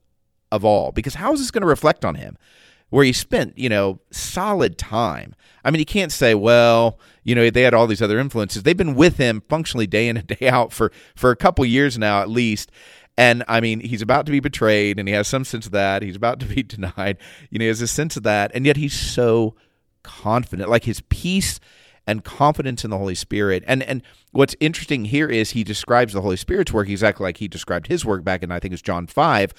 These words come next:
where he's like, "I don't do anything unless God tells me." He's saying the same thing. You know, "You should have confidence, as much confidence with the Spirit as you have with me." And in another place, he said, functionally, "You're gonna do more. So you should have even more confidence." And that's the irony, is we want Jesus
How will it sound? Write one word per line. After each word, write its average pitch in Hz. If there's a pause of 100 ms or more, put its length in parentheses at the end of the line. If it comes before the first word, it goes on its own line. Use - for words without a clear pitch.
(260)
where 110
he's 113
like, 104
"I 139
don't 170
do 139
anything 95
unless 95
God 92
tells 92
me." 82
He's 139
saying 233
the 185
same 127
thing. 131
You 202
know, 196 (360)
"You 160
should -
have 143
confidence, 101
as 101
much 131
confidence 117
with 98
the 107
Spirit 139
as 92
you 104
have 92
with 87
me." 135
And 104
in 104
another 139
place, 104
he 95
said, 95 (340)
functionally, 117
"You're 123
gonna 190
do 135
more. 127 (100)
So 135
you 127
should 170
have 160
even 185
more 214
confidence." - (520)
And 131
that's 190
the 139
irony, 151
is 104
we 147
want 156
Jesus 110